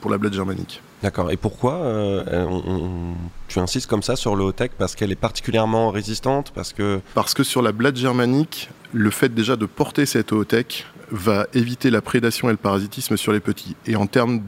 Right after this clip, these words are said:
Speaker 1: de, d'écologie, de biologie, c'est déjà les prémices de, d'une mère qui commence à prendre soin de ses petits. Et donc on est, c'est pour ça que des fois on commence de, de parler de présocialité chez, chez la blatte germanique,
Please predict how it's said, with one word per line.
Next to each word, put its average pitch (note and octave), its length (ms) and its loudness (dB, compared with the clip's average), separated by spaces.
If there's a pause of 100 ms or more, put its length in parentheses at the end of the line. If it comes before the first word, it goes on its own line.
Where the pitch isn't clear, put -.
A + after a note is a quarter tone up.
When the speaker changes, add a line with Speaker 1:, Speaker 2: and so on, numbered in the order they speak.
Speaker 1:
de, F#2 180 2
d'écologie, A#2+ 520 2
de A#2 40 -10
biologie, G#2+ 460 2 (360)
c'est - 240 2
déjà B2 300 6
les C3 120 4
prémices - 600 0 (180)
de, G2+ 520 4
d'une G#2 260 4
mère C3 300 4
qui - 140 -14
commence C3 340 4
à B2 60 4
prendre A2 260 0
soin C3+ 340 2 (140)
de A2+ 100 2
ses A2 160 0
petits. - 400 -4 (680)
Et G2+ 100 2
donc A#2+ 200 2
on A#2 180 4
est, A#2+ 260 2
c'est - 200 -6
pour G#2 120 -4
ça C3+ 100 2
que B2 60 0
des A2 80 2
fois C3+ 240 2
on G#2+ 200 0
commence A#2+ 440 0
de, G#2+ 140 -2 (160)
de F#2 120 -4 (140)
parler A2 160 4
de A2 60 -6 (100)
présocialité B2 800 2
chez, F#2 320 2
chez F#2+ 160 0
la F#2+ 80 2
blatte G2 180 0
germanique, F#2+ 540 2